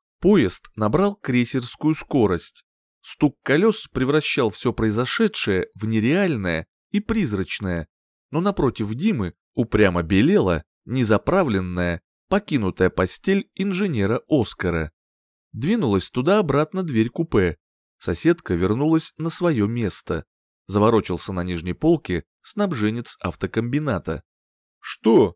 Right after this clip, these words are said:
сошёл ваш моряк?» спросил он с ехидцей. Монро не отвечала. «Ну-ну, не нужно расстраиваться», произнёс совсем другим тоном солидный пассажир.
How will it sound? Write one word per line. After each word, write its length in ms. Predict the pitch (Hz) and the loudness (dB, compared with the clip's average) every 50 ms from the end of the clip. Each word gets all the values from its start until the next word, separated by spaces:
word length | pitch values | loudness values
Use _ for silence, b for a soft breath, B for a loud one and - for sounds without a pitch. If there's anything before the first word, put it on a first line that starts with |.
| _ _ | _ _
сошёл 580 | - - - 113 107 - - 208 240 262 240 | -4 0 2 2 2 2 2 2 4 4 4
ваш 200 | 175 147 123 - | 4 2 0 0
моряк?» 480 | - 143 160 180 156 117 98 92 - - _ _ _ _ _ _ _ | 0 2 4 4 4 4 2 0 -4 -12 _ _ _ _ _ _ _
спросил 640 | - - - - 107 107 104 - - - 226 220 220 | -20 -6 -2 0 2 2 0 0 0 0 0 0 0
он 180 | - 165 165 160 | 0 -2 -2 0
с 120 | - - | -4 -6
ехидцей. 760 | - 190 196 - - 147 117 - - - - 104 92 85 - _ _ _ _ _ _ _ _ _ | -6 -6 -6 -4 -4 -6 -6 -6 -6 -6 -4 -4 -4 -4 -8 _ _ _ _ _ _ _ _ _
Монро 480 | - 165 190 220 220 196 147 135 135 135 - - | -6 -2 -2 0 0 2 4 4 4 2 0 -2
не 100 | 135 151 | -4 -2
отвечала. 720 | 151 151 - 160 170 - - - 113 95 87 85 80 82 - _ _ _ _ _ _ _ _ _ _ _ _ - | -2 -2 -4 -6 -6 -2 0 2 2 2 2 0 -2 -6 -10 _ _ _ _ _ _ _ _ _ _ _ _ -6
«Ну-ну, 760 | 104 127 156 180 196 196 190 220 233 214 143 107 87 78 - _ _ _ | 0 2 4 6 6 6 4 4 4 4 4 2 0 -4 -10 _ _ _
не 140 | - 175 220 | -4 -2 0
нужно 400 | 254 254 277 262 190 113 110 117 | 0 2 2 2 2 4 4 4
расстраиваться», 1000 | 117 143 156 - - - - 196 175 131 104 95 92 90 - - - 95 90 82 - _ _ _ _ _ _ _ | 4 4 2 0 -2 -4 -2 0 0 2 0 0 -2 -4 -4 -4 -2 -2 -2 -4 -6 _ _ _ _ _ _ _
произнёс 520 | - 123 147 165 160 143 135 120 101 - | 0 0 2 2 0 0 -2 -2 -2 -2
совсем 480 | - - 113 107 - - - 123 110 104 | -2 -2 -4 -4 -2 -2 -2 -2 -2 -2
другим 340 | 98 107 101 95 110 107 101 | -4 -4 -4 -4 -6 -6 -2
тоном 380 | - 202 214 175 113 98 87 | 0 0 0 0 0 -4 -6
солидный 520 | - - - 214 208 165 143 131 127 139 147 | -6 -4 -2 -2 -2 -2 -4 -6 -6 -8 -8
пассажир. 600 | - - 151 - 180 190 175 139 110 98 90 78 | -6 -8 -6 -4 -2 -2 -2 0 -2 -2 -2 -4